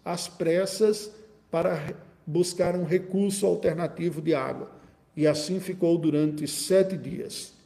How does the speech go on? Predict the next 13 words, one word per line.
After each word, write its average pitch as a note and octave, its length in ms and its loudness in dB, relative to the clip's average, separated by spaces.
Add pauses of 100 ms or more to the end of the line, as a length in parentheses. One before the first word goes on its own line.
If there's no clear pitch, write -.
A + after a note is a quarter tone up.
(680)
O D#3 120 8
residual F3+ 1200 8 (260)
da D3+ 200 0
imagem D3 760 -2
de C3+ 140 -10
Deus D3+ 640 4 (380)
no E3+ 200 0
ser F3+ 240 4
humano E3 420 0
nos D3 280 -2
é F3 40 0
mostrado F3 640 -2
aqui D#3 460 -4